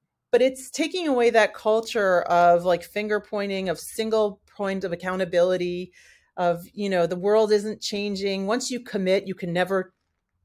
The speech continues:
track back from that. Like, you can't acknowledge when things change. And I think that the culture of that, the extreme amounts of training, extreme transparency,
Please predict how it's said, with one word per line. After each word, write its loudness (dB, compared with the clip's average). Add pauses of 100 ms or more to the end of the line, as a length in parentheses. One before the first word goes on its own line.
(120)
track -4
back 0
from 2
that. 4
Like, 2
you -8
can't -2
acknowledge 0
when -6
things -8
change. -10 (760)
And -2
I 2
think -6
that 2
the -2
culture -2
of -6
that, -2
the -4
extreme -2
amounts -2
of -10
training, -8
extreme -8
transparency, -8